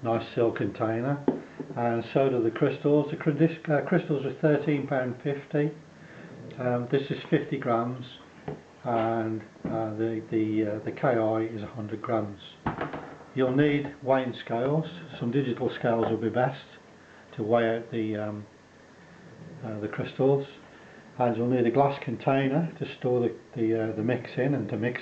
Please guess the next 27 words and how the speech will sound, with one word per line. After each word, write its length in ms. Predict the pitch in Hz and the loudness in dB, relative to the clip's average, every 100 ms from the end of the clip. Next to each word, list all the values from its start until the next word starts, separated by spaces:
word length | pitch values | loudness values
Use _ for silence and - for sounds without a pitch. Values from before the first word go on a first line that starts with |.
| - | -4
the, 280 | 120 110 107 | 0 2 2
uh, 100 | 107 - - - - | -2 -8 -20 -16 -12
the 80 | 113 | -6
solution 480 | 123 117 113 - 127 | -2 0 0 -2 0
up. 220 | 147 - - - - - - - - - | 0 -2 -16 -20 -20 -20 -18 -18 -16 -4
Uh, 100 | 113 | 0
be 140 | 113 | 0
careful, 500 | 120 147 135 139 135 | 4 4 4 4 2
we 120 | 123 123 | 4 4
don't 200 | 127 131 | 2 4
want 280 | 127 123 | 0 2
any 220 | 127 123 113 | -2 -2 0
metal 380 | 131 131 131 - | 0 0 -2 -2
touching 320 | 135 - 117 | -2 -2 -4
the, 240 | 113 113 110 | -4 -2 -2
uh, 200 | 107 107 - - - | -4 -6 -10 -20 0
the 60 | 127 | 4
iodine 400 | 120 117 117 110 | 6 6 2 0
solution 400 | - 120 123 127 | -2 0 0 -2
we're 100 | 117 | -2
making, 440 | 110 131 127 127 117 | 2 2 0 -4 -6
because 340 | 113 127 113 - - - - - | -6 -4 -6 -6 -16 -20 -20 -4
it 60 | 135 | 2
reacts 420 | 110 123 123 - | 4 4 2 -6
with 100 | 113 | -2
the 80 | 110 | 0
iodine. 560 | 107 110 107 110 127 | 0 -2 -2 -4 -4